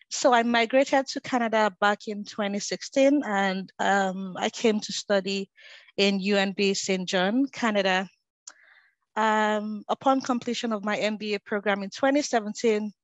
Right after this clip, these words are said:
the ultimate question begins, you need to find a job. Um,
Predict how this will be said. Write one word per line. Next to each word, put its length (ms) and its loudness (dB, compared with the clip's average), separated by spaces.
the 100 -2
ultimate 400 -2
question 420 -2
begins, 640 -4
you 100 -6
need 180 0
to 80 -10
find 320 0
a 80 0
job. 340 0
Um, 400 4